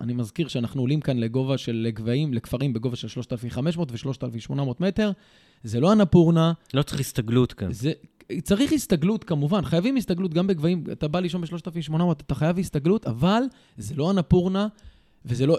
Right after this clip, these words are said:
Speaker 1: אברסט. וזה עוד יתרון למטיילים שרוצים לחוות טרק בנפאל, אבל מפחיד אותם הגובה, מפחיד אותם הקור.
Speaker 2: מעולה.
Speaker 1: אז כן, הלנגטנג והאגמים ייתנו לכם מענה, הם משמעותית, אה, עוטפים יותר, הם קרובים יותר, נוחים יותר, ופחות מטוילים, אז לא לזלזל בהם.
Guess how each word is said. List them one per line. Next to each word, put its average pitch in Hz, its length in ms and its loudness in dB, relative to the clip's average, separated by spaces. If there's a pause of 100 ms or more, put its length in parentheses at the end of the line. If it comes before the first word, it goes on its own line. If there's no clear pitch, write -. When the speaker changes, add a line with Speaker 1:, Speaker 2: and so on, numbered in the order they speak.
(140)
Speaker 1:
אברסט. 110 420 0
וזה 131 220 2 (140)
עוד 233 180 2
יתרון 208 320 0
למטיילים 175 420 0
שרוצים 180 360 0
לחוות 156 320 -2
טרק 190 220 2
בנפאל, 196 440 2
אבל 135 160 2
מפחיד 127 420 -2
אותם 202 240 0
הגובה, 190 420 6
מפחיד 180 360 -2
אותם 165 240 0
הקור. 220 500 4
Speaker 2:
מעולה. 107 460 0
Speaker 1:
אז 117 120 -4
כן, 208 200 4
הלנגטנג 143 500 2
והאגמים 175 400 2
ייתנו 165 220 -4
לכם 170 220 0
מענה, 120 260 2 (180)
הם 117 120 -2
משמעותית, 120 680 -2 (500)
אה, 120 300 2 (100)
עוטפים 190 420 0
יותר, 165 380 4
הם 131 100 0
קרובים 135 420 0
יותר, 170 360 0
נוחים 185 320 2
יותר, 190 400 4 (560)
ופחות 147 420 6
מטוילים, 208 560 6 (100)
אז 117 260 0
לא 160 160 4
לזלזל 196 460 2
בהם. 110 200 -4